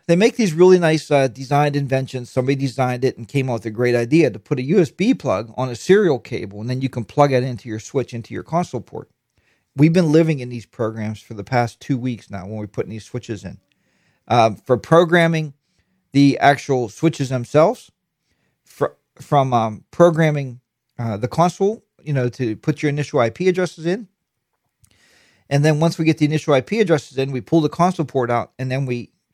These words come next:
telnet into those. <coughs> Excuse me. We telnet into those through the I P address of, uh, one of our V lans, whatever V lan we're on.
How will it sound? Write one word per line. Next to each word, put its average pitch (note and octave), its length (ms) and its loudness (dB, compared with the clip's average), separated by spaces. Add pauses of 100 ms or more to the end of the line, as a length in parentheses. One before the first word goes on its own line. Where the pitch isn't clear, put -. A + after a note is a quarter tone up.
telnet F#3 460 2
into B2 200 -4
those. A2+ 400 -4 (720)
<coughs> - 0 - (440)
Excuse F#3+ 380 -6
me. A2 140 -8
We C3+ 140 -2
telnet G#3+ 420 2
into C3+ 220 0
those A#2+ 240 0
through D3 240 0
the C3+ 160 2
I B2+ 120 0
P A#2+ 220 -6
address A#2+ 480 -4 (420)
of, A#2+ 340 0
uh, G#2 180 -6
one B2+ 200 -4
of A#2+ 120 -6
our A2 100 0
V A#2 200 -4
lans, F#2+ 280 -16
whatever A#2 320 -2
V A#2+ 180 -6
lan G2+ 180 -6
we're F#2 200 -12
on. - 200 -18